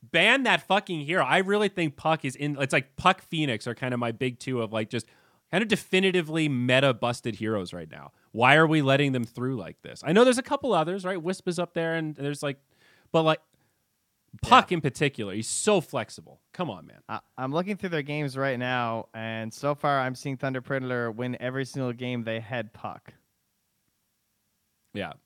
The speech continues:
Speaker 1: Like,
Speaker 2: Uh, yeah.
Speaker 1: Yeah. Even D P.
Speaker 2: Yeah.
Speaker 1: D P's great. I still think I'd ha-,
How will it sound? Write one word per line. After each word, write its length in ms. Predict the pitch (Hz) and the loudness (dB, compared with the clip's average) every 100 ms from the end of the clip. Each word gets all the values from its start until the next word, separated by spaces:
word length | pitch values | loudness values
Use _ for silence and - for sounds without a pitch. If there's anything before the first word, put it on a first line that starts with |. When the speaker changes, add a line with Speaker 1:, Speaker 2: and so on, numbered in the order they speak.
| _ 98 | _ -8
Speaker 1:
Like, 120 | 92 92 | -4 -4
Speaker 2:
Uh, 100 | 90 | -6
yeah. 480 | 101 113 120 104 92 98 _ _ - | -12 -10 -8 -8 -10 -16 _ _ -12
Speaker 1:
Yeah. 260 | 113 87 78 _ _ - | -8 -8 -10 _ _ -4
Even 220 | 180 202 | 0 2
D 180 | 156 202 | 0 0
P. 220 | 147 220 165 | 0 0 0
Speaker 2:
Yeah. 40 | - | 0
Speaker 1:
D 140 | 180 | -2
P's 300 | 190 208 151 | -2 -2 -2
great. 340 | 151 156 233 - | 0 2 2 2
I 80 | 139 | 0
still 280 | 135 165 165 | 0 0 0
think 300 | 170 156 143 | 2 0 2
I'd 200 | 143 143 | 2 2
ha-, 200 | 139 | 2